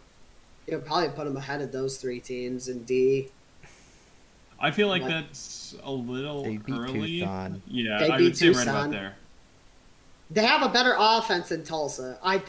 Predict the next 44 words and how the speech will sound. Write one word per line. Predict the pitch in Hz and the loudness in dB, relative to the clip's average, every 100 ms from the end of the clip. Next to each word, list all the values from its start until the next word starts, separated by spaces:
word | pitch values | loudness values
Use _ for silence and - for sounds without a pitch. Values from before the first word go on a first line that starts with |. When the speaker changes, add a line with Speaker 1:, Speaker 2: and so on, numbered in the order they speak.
| - | 2
Speaker 1:
I'm | 208 226 185 156 - | 4 4 2 -4 -10
confident | - 175 156 - | -6 -4 -4 2
Speaker 3:
They | 156 | 4
have | 160 | 6
a | |
Speaker 1:
they | 147 | 6
Speaker 3:
better | 139 | 6
Speaker 1:
will | 110 | 4
beat | |
Speaker 3:
offense | 123 110 | 2 2
than | 98 | 4
Speaker 2:
Yeah. | 135 | 4
Speaker 3:
all | 101 101 | 4 0
of | 95 | -2
these | 101 - | -6 -4
<laughs> | - | 4
teams. | 196 202 - - - - - - 147 | 4 4 -4 -10 -18 -20 -20 -18 2
Speaker 2:
Yeah, | 160 135 | 6 6
but | 123 | 6
they | 147 | 4
have, | 131 117 - | 4 0 -4
uh, | 151 | 0
Speaker 3:
They | 202 | 2
have | 240 | 4
a | 226 | 6
better | 220 | 8
Speaker 2:
objectively | 185 190 202 262 320 | 10 10 10 8 8
Speaker 3:
offense | 175 | 8
than | 160 | 6
Speaker 2:
worse | 151 | 6
Speaker 3:
maybe | 156 165 165 | 6 8 8
Speaker 1:
Tulsa's, | 185 190 202 330 | 8 8 8 4
Tulsa's | 240 | 4
mid. | 220 214 220 247 277 240 160 131 135 - - - - - - - - - - - - - - - _ _ 208 | -2 -2 2 4 4 4 2 -2 -8 -20 -20 -20 -20 -20 -20 -20 -18 -16 -16 -20 -20 -20 -20 -20 _ _ 2
I, | 254 262 | 4 8
I | 339 392 | 8 8
would | 403 | 6
put | 330 | 2
'em | 311 | 4
ahead | 254 247 | 2 4
of | 220 | 2
Tulsa | 220 202 185 | 0 0 0
right | 160 139 | -4 -6
now. | 131 123 | -10 -12